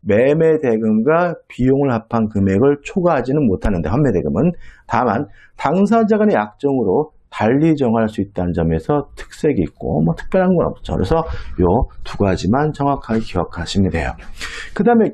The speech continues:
교환에 대해서는 거의 수업을 안 하고 있는데, 교환은 뭐만 조심하시면 되냐면 개념만 조심하시면 돼요. 재산권을 이전하기로 약정하고 또 다른 재산권을 이전하기로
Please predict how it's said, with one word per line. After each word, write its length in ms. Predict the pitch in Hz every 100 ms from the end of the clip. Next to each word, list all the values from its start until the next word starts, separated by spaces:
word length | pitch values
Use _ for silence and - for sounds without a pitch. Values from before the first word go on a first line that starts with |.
| -
교환에 460 | 151 240 285 277
대해서는 460 | 208 165 156 170 196
거의 240 | - 135 170
수업을 420 | - 226 214 220
안 180 | 90 117
하고 200 | 143 131
있는데, 440 | 98 110 143 139 - - - -
교환은 580 | 156 208 262 254 226 113 - 101
뭐만 400 | 113 190 233 226
조심하시면 640 | 165 - 165 147 - 135
되냐면 420 | 117 110 135 165 -
개념만 560 | 90 101 190 226 226 214
조심하시면 640 | 120 - 120 101 107 110
돼요. 180 | 80 80 - - - - -
재산권을 1080 | 110 123 143 139 139 - 117 143 185 202 - _ _
이전하기로 960 | - 113 143 139 143 131 117 113 143 147
약정하고 920 | 87 87 - 107 82 80 95 165 185 - - - -
또 180 | 226
다른 400 | 214 226 226 226
재산권을 920 | 220 123 123 147 143 139 - 147 156 -
이전하기로 760 | 120 131 135 127 110 107 107